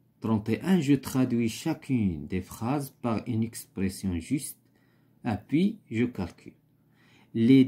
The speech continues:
deux quarts de cent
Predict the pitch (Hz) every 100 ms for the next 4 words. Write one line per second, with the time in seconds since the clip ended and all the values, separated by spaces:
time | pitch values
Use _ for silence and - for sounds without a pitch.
0 | 131 208 196 - 131 131 156 180 - _
1 | _ _ _ _ _ _ _ _ _ 98
2 | 101 185 196 - _ _ _ _ _ _
3 | - - -